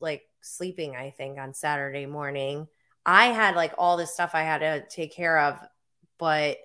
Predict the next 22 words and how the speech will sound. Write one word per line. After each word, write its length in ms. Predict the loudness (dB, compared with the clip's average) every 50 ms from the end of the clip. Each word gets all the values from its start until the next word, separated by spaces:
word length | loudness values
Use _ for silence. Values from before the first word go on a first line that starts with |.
| _ _ _ _ _ _ _ _ _ _
couldn't 480 | -2 4 6 6 8 8 6 4 2 -4
because 540 | -8 -8 -2 0 2 4 4 4 2 2 0
then 140 | 0 0 0
I 60 | 0
had 120 | 2 0 0
to 60 | 0
take 300 | -2 -2 -2 -2 -2 -2
care 280 | 0 2 4 4 4
of 220 | 4 2 0 -4 -2
this 240 | -2 0 0 -2 -2
stuff. 440 | 0 4 6 6 6 4 2 0 -8 -20 _ _ _ _ _ _ _ _ _ _ _ _ _
And 720 | 0 2 4 4 6 6 6 6 6 4 2 0 -2 -4 -8 -12 _ _ _ _
I 60 | -4
had 100 | -2 -2
to 80 | 0 -2
tell 260 | -2 0 0 0 2
her 200 | 2 0 0 -2 -2
coach 280 | -2 -2 -2 -2 -6
the 120 | -8 -6 -2
whole 180 | -2 -2 -2
thing. 800 | -4 -2 0 2 2 4 4 2 2 2 0 0 0 -2 -4 -6 -10 _ _ _ _ -20 -20 -20 -20 _ _ _ _ _ _ _ _ _ _ _ _ -20 -20 _ -8
And 760 | -6 -4 -2 0 0 2 2 2 0 0 -2 -2 -4 -6 -8